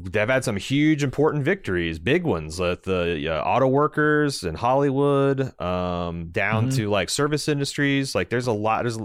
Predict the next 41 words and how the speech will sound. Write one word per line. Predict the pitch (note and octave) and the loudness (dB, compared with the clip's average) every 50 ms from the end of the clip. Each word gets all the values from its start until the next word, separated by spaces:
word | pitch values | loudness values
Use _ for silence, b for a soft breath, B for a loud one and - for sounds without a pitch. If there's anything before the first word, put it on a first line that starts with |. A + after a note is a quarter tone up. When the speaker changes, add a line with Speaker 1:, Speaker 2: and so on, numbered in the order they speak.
| - | -10
Speaker 1:
changes | - - C#3 C#3 D#3+ F3 E3 D#3 D3+ D3 | -6 -4 -2 0 0 0 0 -2 -2 0
in | D#3+ D#3 | 0 0
Speaker 2:
Yeah, | C#3+ B2+ | 2 2
Speaker 1:
the | C#3 D#3+ | 2 2
air | D#3+ | 2
Speaker 2:
Starbucks, | B2 F#2 F#2 F#2+ - A#2 G2 | 2 2 0 0 0 0 0
Speaker 1:
after | F#2+ F#2 F#2 F2+ | 2 2 2 2
Speaker 2:
Amazon, | A2 A#2 A2 A#2 A#2 A#2+ A#2 A2+ A2+ G#2 | 0 0 -2 -2 -2 -2 -2 -2 -2 -2
like, | G#2+ A2 - - b b b b b | -4 -6 -8 -10 b b b b b
Speaker 1:
So, | - - D#3+ | -2 -2 0
Speaker 2:
a | |
lot | A#2 A2 | 0 2
Speaker 1:
so | A#2 D#3+ | 2 2
Speaker 2:
of | D#3 | 4
Speaker 1:
maybe | F3 - B3+ A#3 F3+ | 2 2 2 2 2
I'm, | D#3+ E3 G#3 A#3+ | 2 2 2 2
Speaker 2:
conversation. | A3+ G#3 F#3+ D#3+ C3+ A2 - - - - - - - - - - - _ | 2 0 0 0 -2 -4 -8 -8 -18 -20 -20 -20 -20 -20 -20 -20 -10 _
Speaker 1:
may-, | A#2 B2 C3 B2 | -2 0 0 2
maybe | C3 D3 F3+ G3 A#3 | 2 2 2 4 4
we're | G#3+ F#3 D3 | 4 4 4
there | B2+ D3 F3+ F#3 D3 | 4 4 4 4 4
and | A#2 A2+ | 4 4
we're, | A#2+ B2+ B2+ B2 | 4 4 4 4
like, | A#2+ A#2 A#2+ A#2 G#2 | 4 2 2 0 2
the | F#2+ A2 G#2+ | 2 2 2
audience | G#2 A2+ B2+ B2+ C3 B2+ A#2+ - | 4 4 4 4 2 0 0 0
is | A#2 G#2 F#2+ | -2 -2 0
ready | F#2+ A2 A#2 A#2 A#2 | 2 2 2 2 2
to | G#2+ G2+ | 0 0
go | F2 A2 A2+ A2 | 0 2 2 4
along | G2+ F#2+ G#2+ A#2 B2 A#2+ G2+ | 4 4 2 2 0 0 0
with | F2 E2 - E2+ | -2 -2 -2 -4
it, | D#2 D2+ - - - | -4 -6 -6 -8 -6
but | - F#2+ F2+ F2 E2 - _ _ _ _ _ _ _ _ _ _ _ _ _ _ - - - - - - _ | -2 0 0 0 0 -2 _ _ _ _ _ _ _ _ _ _ _ _ _ _ -20 -20 -20 -20 -20 -10 _
I | - G#2 | -2 0
Speaker 2:
Yeah, | F3 F#3+ | 0 2
Speaker 1:
think | E3+ C#3+ | 2 2
it | E3 | 2
was | D#3 C3 A2+ | 2 2 0
Speaker 2:
maybe. | G2+ - - - | -2 -2 -6 -4
Speaker 1:
a, | A2+ B2 | -4 -4